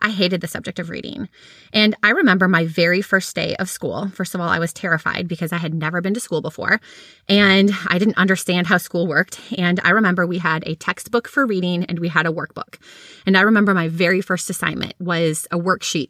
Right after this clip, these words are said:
that was in some response, some multiple choice questions to a text that we read. And I don't remember exactly what it was, but I remember I got a D on that assignment. And I was so disappointed in myself.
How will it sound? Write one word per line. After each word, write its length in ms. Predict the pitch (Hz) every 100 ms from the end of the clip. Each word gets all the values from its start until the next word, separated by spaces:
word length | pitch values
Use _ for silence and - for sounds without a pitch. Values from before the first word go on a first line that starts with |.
| _
that 180 | 170 165
was 380 | 160 156 151 -
in 180 | 160
some 260 | 156 180 185
response, 540 | 202 - 170 160 160
some 180 | - 170
multiple 360 | 180 175 190 185
choice 240 | 196 180
questions 560 | - 160 - 156 160 -
to 220 | - 160
a 40 |
text 540 | 151 - - - - -
that 100 | 156
we 100 | 170
read. 240 | - -
And 80 | 165
I 60 | 160
don't 240 | 180 175
remember 300 | 220 190 170
exactly 340 | 160 170 175
what 160 | 170 175
it 60 | -
was, 340 | - 226 277 _ _ _ _ _
but 100 | -
I 60 | 240
remember 320 | 392 254 220
I 80 | -
got 160 | 185 196
a 60 |
D 440 | 165 - 170 - 165 -
on 80 | 180
that 140 | 160
assignment. 520 | 160 - - - - - _ _ _
And 400 | 202 202 190 190 - - - - _
I 560 | 208 220 214 247 311 311 -
was 180 | 202
so 220 | - - 190
disappointed 540 | 254 320 254 196 185
in 60 | 180
myself. 600 | 165 - 139 - -